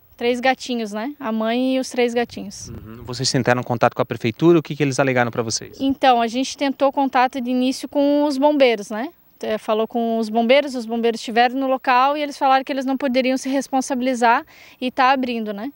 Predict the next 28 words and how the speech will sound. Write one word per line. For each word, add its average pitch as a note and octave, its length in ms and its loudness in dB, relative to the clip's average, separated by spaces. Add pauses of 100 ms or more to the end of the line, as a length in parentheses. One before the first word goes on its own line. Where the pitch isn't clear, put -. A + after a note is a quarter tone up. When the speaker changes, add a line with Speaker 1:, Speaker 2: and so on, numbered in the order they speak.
(140)
Speaker 1:
Que - 80 -2
eu A#3 80 2
teria A#3+ 240 2
que - 80 -12
tá A#3+ 140 2
entrando A#3 260 -4
em A#3 60 -4
contato A3+ 360 -4
com B3+ 140 0
o C#4+ 60 0
dono C#4 480 2 (400)
pra, B3 640 2 (260)
pra A#3+ 200 0
tá A#3+ 520 2
tentando B3 380 0
abrir B3 320 2
o C4 60 -2
container, A#3 480 -2
né? G#3 180 -8
E B3 100 -6
desde A3+ 280 0
então B3 360 2
eles C4+ 300 -4
continuam B3+ 580 0
ali B3+ 440 0
no, B3+ 500 -2
no B3 120 -10
container. G#3+ 400 -10